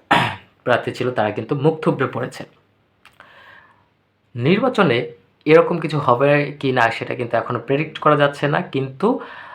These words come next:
আহ, জামাতের যেই বিষয়গুলো সেগুলো কিন্তু খুবই ইতিবাচক এবং খুবই ফুরফুরে অবস্থায় রয়েছেন জামাত। এবং আমরা কিন্তু হচ্ছে জামাতের আরও কার্যকলাপ দেখতে চাচ্ছি, যে তারা কিভাবে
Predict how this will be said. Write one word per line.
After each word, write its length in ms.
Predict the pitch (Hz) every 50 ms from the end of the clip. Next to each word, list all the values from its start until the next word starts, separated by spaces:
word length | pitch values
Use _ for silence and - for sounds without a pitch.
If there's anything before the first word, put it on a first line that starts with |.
| -
আহ, 420 | - 123 113 110 110 107 110 110 -
জামাতের 800 | - 120 117 120 123 123 123 - 131 123 123 117 - - - _ _ _ _ _ _ _ -
যেই 340 | 120 107 117 117 113 110 110
বিষয়গুলো 600 | 107 113 117 - - - 123 117 127 123 151 170
সেগুলো 340 | 170 - 120 110 113 110 107
কিন্তু 360 | 110 110 107 104 - - - - - -
খুবই 480 | - - 160 156 151 165 160 160 147 147
ইতিবাচক 600 | 143 139 - 139 127 127 123 123 - 175 185 185
এবং 400 | - 120 110 110 110 110 107 107 - - - - _ _ -
খুবই 280 | - - 160 156 170 160
ফুরফুরে 500 | 165 - - - 202 190 - - 190 175
অবস্থায় 480 | 156 147 139 135 - - 135 131 120
রয়েছেন 400 | 120 120 120 117 - - 120 113
জামাত। 400 | 107 117 110 110 131 170 190 - - - - - - -
এবং 260 | 117 110 107 107 107
আমরা 640 | - 110 110 107 110 107 107 113 120 110 110 110 - - -
কিন্তু 640 | 113 107 104 104 - 113 110 107 107 107 104 101 104 - - - - _
হচ্ছে 520 | - 110 107 - - - 104 101 101 101
জামাতের 500 | 95 95 110 104 104 107 107 - 113 104 - -
আরও 240 | - 110 117 123 123
কার্যকলাপ 560 | 120 - 127 120 120 117 120 117 123 117 110
দেখতে 280 | 110 117 110 - - -
চাচ্ছি, 400 | - 117 113 - - - 123 120
যে 320 | 117 - 113 107 107 104
তারা 240 | 98 - 113 107 104
কিভাবে 640 | 101 - - 139 139 139 143 143 139 147 151 151 151